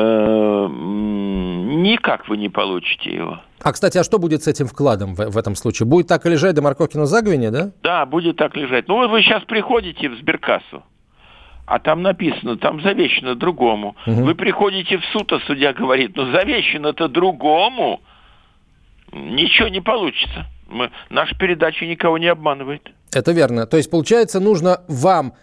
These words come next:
Speaker 2: э, добиваться того, чтобы эта родственница, если ей эти деньги не нужны, приехала,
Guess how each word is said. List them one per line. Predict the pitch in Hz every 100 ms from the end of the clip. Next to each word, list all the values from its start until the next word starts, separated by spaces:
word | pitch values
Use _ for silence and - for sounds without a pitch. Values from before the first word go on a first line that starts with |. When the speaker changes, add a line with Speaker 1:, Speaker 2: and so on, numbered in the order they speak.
| _
Speaker 2:
э, | 147 151
добиваться | 151 147 170 190 160 -
того, | 170 160
чтобы | 165 160
эта | 156 170
родственница, | 175 - 143 131 147
если | 147 -
ей | 147 143
эти | -
деньги | 139 139 127
не | 147
нужны, | 131 131 123
приехала, | 170 185 156 139 - 127 170